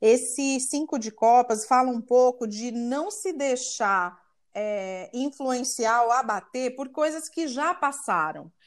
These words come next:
Tipo, passou, passou. Não, não fica voltando, né, remoendo coisas que,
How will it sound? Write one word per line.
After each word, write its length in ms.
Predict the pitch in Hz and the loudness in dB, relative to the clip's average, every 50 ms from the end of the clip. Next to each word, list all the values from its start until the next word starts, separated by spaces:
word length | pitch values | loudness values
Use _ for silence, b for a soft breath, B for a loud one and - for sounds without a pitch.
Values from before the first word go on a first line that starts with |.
| _ _ _ | _ _ _
Tipo, 280 | - 311 277 311 285 262 - | -10 -6 -4 -4 -6 -2 0
passou, 500 | 320 320 339 330 - - - 294 330 - | 0 2 2 0 -4 2 4 4 4 6
passou. 800 | - 359 381 - - - - - 240 240 254 247 214 180 175 - _ _ _ _ _ | 4 2 0 0 -2 -10 -10 -6 -4 -2 0 -2 -2 -4 -8 -14 _ _ _ _ _
Não, 200 | - 226 240 - 220 | -10 -10 -8 -4 -2
não 180 | 254 269 277 262 | 0 0 0 0
fica 440 | 254 - - 294 339 349 - 427 370 | -4 -4 -4 -2 -2 -2 -2 -2 -2
voltando, 1040 | 294 254 277 285 285 269 254 262 - _ - 277 302 330 320 294 247 202 196 190 190 | 0 2 2 2 2 2 -2 -4 -6 _ -2 0 2 2 2 0 0 -2 -4 -6 -4
né, 220 | 202 233 254 254 | -4 -2 -2 -2
remoendo 840 | 220 254 262 294 294 277 277 247 247 247 262 285 311 320 302 262 | 0 0 0 0 0 2 2 2 2 2 2 0 0 -2 -2 -4
coisas 600 | 254 - - 254 226 226 220 208 202 208 202 - - | -6 -4 0 2 4 4 4 2 0 -4 -8 -10 -12
que, 600 | - - 208 202 196 190 190 185 180 180 180 | -12 -10 -8 -6 -6 -6 -6 -6 -6 -8 -10